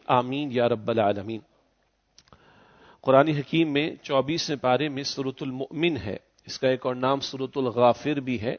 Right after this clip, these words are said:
اس کی تین آیات آپ کے سنا-، سامنے تلاوت کی گئی۔ اس سورہ مؤمن کی آیت نمبر سات، آٹھ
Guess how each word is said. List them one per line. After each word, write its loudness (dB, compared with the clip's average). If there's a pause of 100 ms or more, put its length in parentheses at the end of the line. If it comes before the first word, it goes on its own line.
(600)
اس -2
کی -2
تین 0
آیات 6
آپ 0
کے -6
سنا-، 0
سامنے -4
تلاوت 2
کی -4
گئی۔ 0 (600)
اس -6
سورہ 4 (480)
مؤمن -2
کی 2
آیت 6
نمبر 2
سات، 6 (380)
آٹھ 6